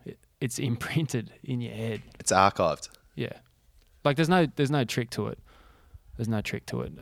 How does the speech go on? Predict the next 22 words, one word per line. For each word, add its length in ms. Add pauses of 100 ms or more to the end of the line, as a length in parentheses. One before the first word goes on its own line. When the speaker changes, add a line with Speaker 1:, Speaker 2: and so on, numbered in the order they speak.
Speaker 1:
as 80
far 160
as 140
I 80
know. 160 (960)
Speaker 2:
Uh, 80 (100)
the 140
only 180
trick 240
is 140
you 60
gotta 200
wanna 340
do 180
it, 120
right? 180 (200)
Speaker 1:
We 120
gotta 220
wanna 180
do 180
it, 160
yeah. 200